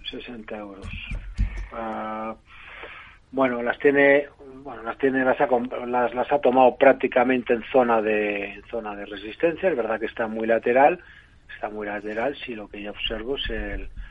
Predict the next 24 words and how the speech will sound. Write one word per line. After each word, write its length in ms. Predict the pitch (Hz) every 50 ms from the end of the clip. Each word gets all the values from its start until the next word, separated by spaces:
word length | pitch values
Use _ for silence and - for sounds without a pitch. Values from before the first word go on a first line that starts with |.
| - - - - - - - -
el, 160 | - 107 107
eh, 240 | 113 113 110 107 107
un 160 | 110 107 110
gráfico, 800 | 107 110 107 - - - 107 - - 110 104 101 101 98 95 - -
un 140 | - 107 104
gráfico 440 | 104 104 98 - - 101 - - 101
diario, 420 | 101 110 123 131 117 104 101 98
¿no? 160 | 110 123 135
Porque 220 | 127 113 101 101 92
por 180 | - 98 -
la 100 | 98 95
parte 320 | - - 101 101 - - 107
de 80 | 104
abajo, 400 | 104 104 110 110 - - 123 123
pues 160 | 113 110 101 104
es 120 | 104 104
verdad 380 | 110 107 107 110 113 117 - - - - - - - - - - - - - -
que 120 | - 123
ha 60 | 120
ido 300 | 120 120 113 120 120 117
a 340 | 117 117 117 113 - - - - - - - - -
testear, 800 | 120 - - - - 127 120 123 123 123 123 123 123 120 120 113
eh, 220 | 117 120 120 120 113
soportes. 840 | - - - 131 123 - 156 160 165 160 160 - 185 190 202 214